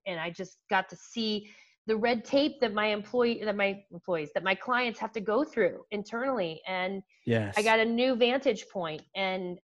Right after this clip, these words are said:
Speaker 1: um, so I quit the Progressive cold turkey in nineteen ninety-seven. I was like, "I'm gonna try this before we
Speaker 2: Yeah.
Speaker 1: have kids, and I'm just
Speaker 2: Just
Speaker 1: gonna
Speaker 2: do
Speaker 1: go
Speaker 2: it.
Speaker 1: do this thing." And Progressive came with me as a client, which was
Speaker 2: No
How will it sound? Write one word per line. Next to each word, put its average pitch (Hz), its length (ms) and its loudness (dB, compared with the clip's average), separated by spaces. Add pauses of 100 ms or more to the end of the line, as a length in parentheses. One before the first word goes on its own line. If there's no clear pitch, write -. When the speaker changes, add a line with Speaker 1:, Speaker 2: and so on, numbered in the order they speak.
(160)
Speaker 1:
um, 180 380 -4
so - 160 0
I 214 80 6
quit 285 400 2
the 240 160 0 (480)
Progressive 226 480 0
cold 277 320 4
turkey 233 320 0
in 208 80 0
nineteen 202 240 -4
ninety-seven. 190 540 0
I - 20 -2
was 180 140 -4
like, 180 160 0 (340)
"I'm 320 60 0
gonna 330 100 2
try 254 260 8
this 247 540 0 (480)
before 233 220 4
we 247 60 8
Speaker 2:
Yeah. 269 80 12
Speaker 1:
have - 80 0
kids, 220 520 2
and 202 140 0
I'm 202 80 -2
just 185 160 -10
Speaker 2:
Just 220 120 -4
Speaker 1:
gonna 120 120 6
Speaker 2:
do 110 60 4
Speaker 1:
go - 40 0
Speaker 2:
it. - 160 -14
Speaker 1:
do 233 160 -2
this 226 240 -2
thing." 226 380 -6 (580)
And 208 480 2
Progressive 226 460 -2
came 214 160 -2
with 277 200 0
me 165 280 -4 (200)
as 190 100 -8
a 180 40 -10
client, 220 480 -4 (120)
which 185 180 -10
was 175 160 2
Speaker 2:
No 151 260 10